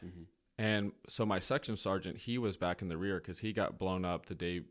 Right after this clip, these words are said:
Speaker 2: before that.
Speaker 1: Jeez.
Speaker 2: Uh, so him, uh, and then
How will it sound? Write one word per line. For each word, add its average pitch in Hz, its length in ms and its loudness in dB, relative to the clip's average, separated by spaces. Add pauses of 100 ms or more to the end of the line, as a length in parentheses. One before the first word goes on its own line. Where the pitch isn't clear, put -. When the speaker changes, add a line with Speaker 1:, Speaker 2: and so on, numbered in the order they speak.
Speaker 2:
before 107 380 2
that. 73 280 0 (200)
Speaker 1:
Jeez. 127 320 -6 (760)
Speaker 2:
Uh, 92 260 2
so 98 280 2
him, 104 580 2 (880)
uh, 80 460 -2 (540)
and 104 160 -2
then 92 360 0